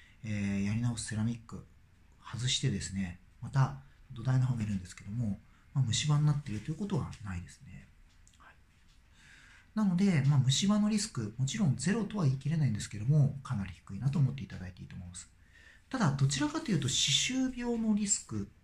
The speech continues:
は、これはしっかり考えていかなければいけないんじゃないかなと思います。あの、セラミックはあくまで自分の歯にかぶせているので、自分の歯でもなってしまう歯周病という病気、まあ、歯の周りに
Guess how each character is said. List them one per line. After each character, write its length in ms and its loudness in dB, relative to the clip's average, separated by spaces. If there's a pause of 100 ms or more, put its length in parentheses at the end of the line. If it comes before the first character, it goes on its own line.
は、 100 -4
こ 180 -14
れ 60 -4
は 80 -2
し 120 -2
っ 20 -14
か 100 -4
り 80 2
考 80 -4 (180)
え 40 4
て 100 -8
い 20 -6
か 80 -6
な 100 -2
け 120 -4
れ 60 0
ば 80 4
い 60 4
け 120 0
な 100 -2
い 40 -2
ん 20 -2
じ 80 -4
ゃ 40 -6
な 80 -6
い 40 -8
か 120 -12
な 80 -6
と 120 -12
思 100 -8
い 20 -6
ま 120 -8
す。 160 -18 (920)
あ 100 2
の、 200 6
セ 160 2
ラ 80 2
ミ 80 2
ッ 60 -4
ク 80 -2
は 80 2
あ 40 0
く 60 2
ま 80 8
で 60 2
自 260 4
分 200 4
の 80 0
歯 100 4
に 100 6
か 100 0
ぶ 100 -2
せ 120 -2
て 100 -8
い 80 -2
る 120 -4
の 100 0
で、 420 2 (360)
自 200 -2
分 120 0
の 80 2
歯 80 0
で 100 4
も 80 8
な 120 4
っ 60 0
て 80 -8
し 160 0
ま 160 0
う 60 -4 (220)
歯 140 -2
周 200 2
病 180 2
と 80 0
い 80 6
う 80 2
病 140 0
気、 260 -10 (220)
ま 120 4
あ、 160 -2 (320)
歯 140 -4
の 120 4
周 340 4
り 20 6
に 360 4